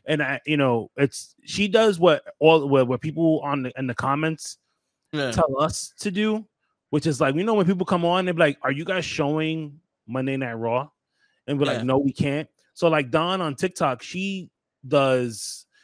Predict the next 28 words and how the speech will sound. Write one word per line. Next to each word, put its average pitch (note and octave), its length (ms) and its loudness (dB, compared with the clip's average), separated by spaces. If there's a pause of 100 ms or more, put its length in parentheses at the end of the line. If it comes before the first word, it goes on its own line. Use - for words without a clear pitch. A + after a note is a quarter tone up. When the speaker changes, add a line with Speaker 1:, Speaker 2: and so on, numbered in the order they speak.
(160)
Speaker 1:
she G3 220 -8
shows F3+ 440 -2
you C#3 100 -2
Monday A#2+ 240 -4
Night A2 180 -8
Raw F2+ 300 -12 (300)
in B2 100 -8
case C3 380 -4
you B2 100 -14
can't, C3 400 -6 (800)
you C3+ 120 -6
know, A2 360 -2
um, G#2+ 720 -8 (200)
you C3 80 -10
know, A#2 100 -2
watch C3 360 0
it B2+ 260 -4 (240)
wherever B2+ 320 0
you D3 280 0
are. G#2+ 300 0
If A2 140 -8
you B2 80 -2
want B2 180 -4
to B2 60 -8
go B2 180 0
on A2+ 160 -4
her A2+ 60 -6
TikTok, A#2 580 -4